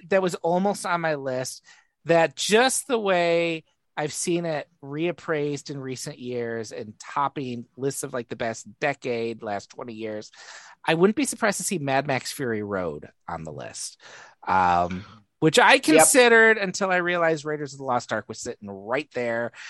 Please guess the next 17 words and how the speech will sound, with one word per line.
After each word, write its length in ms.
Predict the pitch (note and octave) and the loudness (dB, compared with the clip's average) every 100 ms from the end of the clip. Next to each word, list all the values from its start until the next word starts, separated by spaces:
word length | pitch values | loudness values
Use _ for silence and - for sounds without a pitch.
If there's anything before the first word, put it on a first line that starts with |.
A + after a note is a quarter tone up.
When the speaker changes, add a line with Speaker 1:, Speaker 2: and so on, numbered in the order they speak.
| - | -12
Speaker 1:
to 100 | - | 0
do 240 | G#3+ - D#4+ | 0 6 6
the 160 | - | 6
<laughs> 40 | E4 | 4
exact 420 | G#3 G#3 F#3+ F#3 | 4 4 2 2
same 260 | - F#3 F3 | 0 0 0
thing. 340 | F3 E3 D3 - - - - | 2 2 0 -10 -20 -6 4
Um, 540 | G3 F#3+ F3+ E3+ D#3+ _ _ _ | 8 10 8 6 4 _ _ _
Parasite, 580 | - C#4 C4+ - A#3+ A#3 | 4 6 6 4 2 2
I 120 | A3 | -2
could 180 | A3 A3 | -6 -8
see. 220 | - A3 | -6 -2
I 100 | G#3+ | 0
think 240 | A3 D#4+ G4 | 0 0 2
you're 140 | A4+ | 2
right 180 | G3+ F#3 | 4 2
about 220 | G#3 A3 | 2 -2